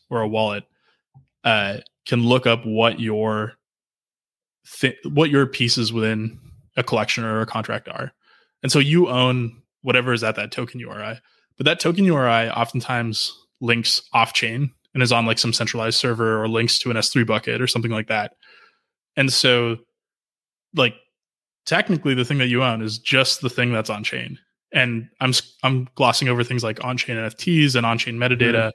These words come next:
Speaker 1: but there's a ton of stuff that if someone who isn't you decides to stop paying their A W S bill, like, it'll just disappear. And that, that's
Speaker 2: Mm.
Speaker 1: like, I think a lot of, like, the J peg era N F Ts aren't actually decentralized. Like, they,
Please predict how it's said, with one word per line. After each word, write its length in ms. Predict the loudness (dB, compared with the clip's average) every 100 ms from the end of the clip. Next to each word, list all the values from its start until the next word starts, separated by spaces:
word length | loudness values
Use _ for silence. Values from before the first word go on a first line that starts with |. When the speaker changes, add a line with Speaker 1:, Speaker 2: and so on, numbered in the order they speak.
| _ -20 _ _ _
Speaker 1:
but 100 | -2
there's 160 | 2 2
a 60 | 0
ton 240 | 0 0
of 60 | 0
stuff 360 | 0 0 0
that 280 | -4 -6 -8 _ _ _ _ _ -2
if 160 | 0
someone 520 | 2 2 2 2 -2 -4
who 140 | 0 2
isn't 220 | 2 0
you 280 | 0 0 0
decides 340 | 0 0 0
to 60 | 0
stop 220 | 0 0
paying 220 | 0 0
their 120 | 2
A 60 | 2
W 280 | 0 -2 -2
S 120 | -2
bill, 380 | 0 2 2 0 -4
like, 180 | -2 0
it'll 140 | 0
just 160 | 0 0
disappear. 500 | -2 -4 -10 -12 -12 -16 _ _ -6
And 120 | 0
that, 140 | 2 2
that's 220 | 2 2
Speaker 2:
Mm. 40 |
Speaker 1:
like, 180 | 0 -2 -10 _ -4
I 80 |
think 140 | 0 2
a 40 |
lot 220 | 4 4
of, 100 | 4
like, 140 | 2 0
the 80 | -2
J 200 | -2 -2
peg 240 | -2 -2
era 380 | 0 0 0 -4 _ _ _ _ -4
N 140 | -2
F 120 | -2
Ts 460 | -2 2 2 2 -4 _ _ _ _ 2
aren't 340 | 4 4 0 -8 _ _ _
actually 300 | 0 2 0
decentralized. 580 | -2 -4 -4 -2 0 2
Like, 160 | 0 0
they, 400 | 0 2 0